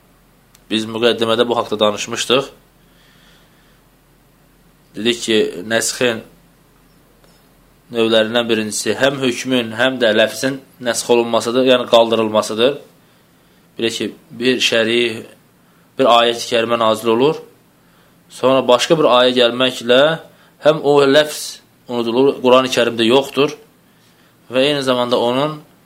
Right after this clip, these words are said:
hökmü də qaldırılmış olur. İkinci misal ləfzin nəsx olunmasıdır.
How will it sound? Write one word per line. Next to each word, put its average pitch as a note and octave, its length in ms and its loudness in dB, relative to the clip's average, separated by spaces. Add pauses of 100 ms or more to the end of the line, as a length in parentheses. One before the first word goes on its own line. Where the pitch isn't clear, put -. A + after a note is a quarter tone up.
(140)
hökmü B2+ 360 -6
də A2 100 -2
qaldırılmış G2+ 540 0
olur. E2+ 280 -10 (1900)
İkinci C#3+ 580 -2 (1000)
misal C3 680 2 (640)
ləfzin B2 500 0
nəsx C3 240 -2
olunmasıdır. G#2+ 640 -6